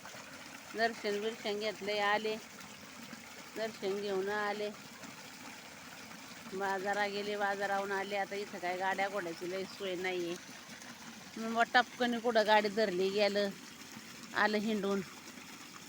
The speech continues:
असं काय होत नाही. इथं कसं आता जरा जास्त खाली आहे, दोन चार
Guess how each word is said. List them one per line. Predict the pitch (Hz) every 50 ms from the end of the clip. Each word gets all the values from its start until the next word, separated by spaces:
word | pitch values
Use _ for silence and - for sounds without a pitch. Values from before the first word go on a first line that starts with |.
| - -
असं | - 233 240 226 - 240 -
काय | 254 233 233 226 208
होत | 214 196 - -
नाही. | 185 185 190 185 180 170 160 - - - - - - - - - - - - - - - - - - - - - - - - - -
इथं | - 240 - 254 226
कसं | 254 262 240 - 254
आता | 226 226 226 233 226 226 226 226 226 226 - - - - - - - - - - - - - - - - -
जरा | 208 220 226 233 240
जास्त | 233 269 277 285 285 - - - 262 254 254 254 247 247 247 247 247 240 240 240 - - - - - - - - -
खाली | - 233 226 226 233 254 247 226
आहे, | 214 214 214 214 214 220
दोन | 208 226 233 233
चार | 226 226 233 220